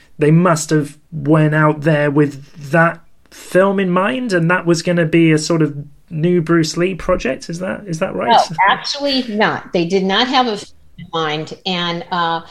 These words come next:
Speaker 2: they were here. They were just looking for the talent, and then they were gonna, trying
Speaker 1: Sure.
Speaker 2: to find someone and then build it around them. And, uh, I went down, uh, to, uh, actually,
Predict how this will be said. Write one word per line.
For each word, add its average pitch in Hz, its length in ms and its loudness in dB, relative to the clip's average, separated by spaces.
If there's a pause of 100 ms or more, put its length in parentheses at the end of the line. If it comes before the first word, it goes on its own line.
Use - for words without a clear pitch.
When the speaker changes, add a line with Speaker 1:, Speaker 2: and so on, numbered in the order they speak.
(260)
Speaker 2:
they 202 180 2
were 254 140 2
here. 208 520 0
They 196 120 0
were 175 80 -2
just 190 260 -4
looking 196 400 -2
for 185 160 -4
the 165 100 -4
talent, 151 540 -4
and 160 140 -4
then 160 120 -2
they 170 220 0
were 165 100 -4
gonna, 160 200 -8
trying 196 240 -2
Speaker 1:
Sure. 117 80 -4
Speaker 2:
to 107 40 -6
find 269 260 -2
someone 175 300 -2
and 165 140 0
then 160 160 -4
build 175 260 0
it 160 80 -4
around 160 360 -4
them. 214 360 0 (380)
And, 185 480 -2
uh, 170 260 0
I 196 120 2
went 214 240 -2
down, 190 360 2
uh, 165 260 0 (160)
to, 175 580 -2
uh, 160 400 2 (240)
actually, 202 580 2